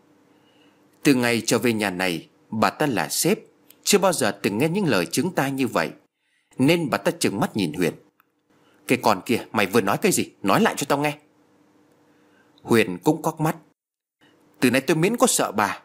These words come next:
Mụ ta quen thói đánh đá, không đợi cho Huyền dứt lời, đã nhào tới định chụp lấy cô bé. Tuy nhiên bỗng mụ ta khuỵu xuống và kêu thét lên như bị ai đánh. Từ khóe miệng của bà ta trào ra những dòng máu. Phản ứng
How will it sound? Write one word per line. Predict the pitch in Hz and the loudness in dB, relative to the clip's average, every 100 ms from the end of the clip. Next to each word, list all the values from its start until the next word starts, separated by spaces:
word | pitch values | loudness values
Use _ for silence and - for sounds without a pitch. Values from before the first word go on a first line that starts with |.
| _ _ _ _ _ _ _ _ _ _ _ _ _ _ - _ | _ _ _ _ _ _ _ _ _ _ _ _ _ _ -20 _
Mụ | 120 123 123 | 2 4 4
ta | 190 | 2
quen | - 180 147 | 0 0 0
thói | 131 185 | -2 0
đánh | 135 110 | -2 -2
đá, | 95 127 214 - | -4 -4 -8 -12
không | - 214 190 | -2 0 2
đợi | 120 98 | 0 0
cho | 175 | -2
Huyền | 127 87 | -2 -2
dứt | 90 208 90 | -2 -4 -2
lời, | 82 73 - _ _ - - | -2 -2 -8 _ _ -20 0
đã | 180 | 2
nhào | 156 98 | 2 0
tới | - 117 - | 0 -2 0
định | 143 - | -2 -2
chụp | - - | -4 -2
lấy | 151 135 | -2 -2
cô | 104 | -2
bé. | 85 113 180 _ _ _ _ - - | -2 -4 -10 _ _ _ _ -20 0
Tuy | 151 | 2
nhiên | 131 123 117 110 | 2 0 0 0
bỗng | 156 185 | 2 2
mụ | 107 | 0
ta | - | -2
khuỵu | - - - | -4 -4 -2
xuống | - 110 101 202 - _ | 0 0 0 -4 -12 _
và | 113 110 92 | 0 2 2
kêu | - 147 | 0 -2
thét | 196 190 | -2 -2
lên | 123 113 113 | 0 0 0
như | 120 | -2
bị | 101 | -2
ai | - 98 | -4 -6
đánh. | - 92 160 196 _ _ _ _ _ _ | -4 -4 -6 -12 _ _ _ _ _ _
Từ | 143 | 2
khóe | - 214 | 4 2
miệng | 196 107 | 2 0
của | - | 0
bà | 104 104 | 0 0
ta | 170 165 | -2 -4
trào | - 87 87 | -2 -2 0
ra | 139 | -2
những | 196 135 | -2 -2
dòng | 87 69 | -4 -4
máu. | 78 104 196 - _ _ _ _ - - - _ | -4 -4 -6 -12 _ _ _ _ -20 -20 -20 _
Phản | - 127 | 0 0
ứng | 135 | 0